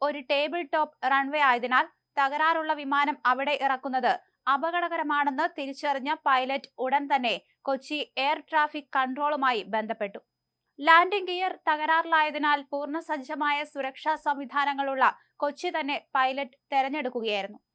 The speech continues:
അത് നിർണായകമായി. വിമാനം കൊച്ചിയിലേക്ക് തിരിച്ചുവിടുന്നു എന്ന സന്ദേശം ലഭിച്ച ഉടൻ സിയാൽ അടിയന്തര പ്രോട്ടോകോൾ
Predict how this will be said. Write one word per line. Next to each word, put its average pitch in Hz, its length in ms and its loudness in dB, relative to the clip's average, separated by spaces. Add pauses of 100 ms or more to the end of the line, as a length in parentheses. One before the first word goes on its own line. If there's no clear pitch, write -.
(240)
അത് 247 400 0
നിർണായകമായി. 254 800 0 (360)
വിമാനം 262 400 -2
കൊച്ചിയിലേക്ക് 294 720 -6
തിരിച്ചുവിടുന്നു 285 720 -6
എന്ന 277 200 -4
സന്ദേശം 277 560 -6
ലഭിച്ച 269 340 -6 (160)
ഉടൻ 254 240 0 (280)
സിയാൽ 294 500 0
അടിയന്തര 311 460 0
പ്രോട്ടോകോൾ 269 680 0